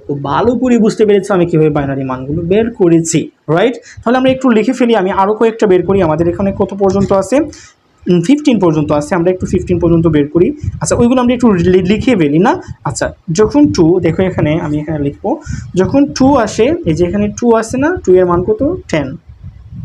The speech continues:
তারপর কত আসে? যখন থ্রি,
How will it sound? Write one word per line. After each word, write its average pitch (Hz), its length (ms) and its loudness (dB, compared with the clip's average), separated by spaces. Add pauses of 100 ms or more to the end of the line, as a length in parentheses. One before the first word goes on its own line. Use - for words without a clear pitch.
(1080)
তারপর 196 300 -2
কত 233 160 0
আসে? 240 280 0 (600)
যখন 208 220 0
থ্রি, 214 360 0